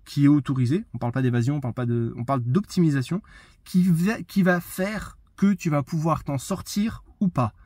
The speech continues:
Et l'optimisation fiscale, en fait, c'est, c'est pas un gros mot, c'est quelque chose que tu dois faire pour que ta société, elle survive. Il faut que tu optimises.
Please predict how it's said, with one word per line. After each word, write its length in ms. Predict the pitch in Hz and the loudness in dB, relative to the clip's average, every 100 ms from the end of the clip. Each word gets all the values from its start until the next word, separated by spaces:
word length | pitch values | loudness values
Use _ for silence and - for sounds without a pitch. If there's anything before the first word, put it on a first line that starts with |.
| - - _ | -20 -20 _
Et 80 | 151 | 6
l'optimisation 680 | 214 - 226 202 196 175 185 | 6 4 0 2 0 0 -2
fiscale, 400 | - 170 208 202 | -2 -2 0 0
en 100 | 165 | 0
fait, 200 | 190 - | -4 -4
c'est, 200 | 139 127 | -2 -2
c'est 120 | - | 0
pas 140 | 214 | 2
un 40 | 185 | 4
gros 140 | 165 | 4
mot, 200 | 160 170 | 2 2
c'est 100 | 170 | 2
quelque 240 | 170 165 | 0 0
chose 180 | 170 185 | -2 -2
que 100 | - | -2
tu 180 | 131 143 | -2 0
dois 380 | 131 170 226 226 | 2 2 2 0
faire 260 | - 202 | -2 -4
pour 160 | - 170 | -4 -4
que 80 | 156 | -2
ta 160 | 143 | -4
société, 540 | 135 160 139 143 143 185 - - - | -4 -2 -2 -2 -2 -2 -6 -20 -8
elle 160 | 156 160 | 0 0
survive. 500 | - 156 123 110 104 - - _ - | 2 0 2 0 -6 -14 -20 _ -2
Il 120 | 175 139 | 2 2
faut 280 | - 214 | 2 0
que 160 | 208 185 | 4 2
tu 200 | 175 165 | 2 -4
optimises. 440 | 170 160 147 127 | -4 -4 0 0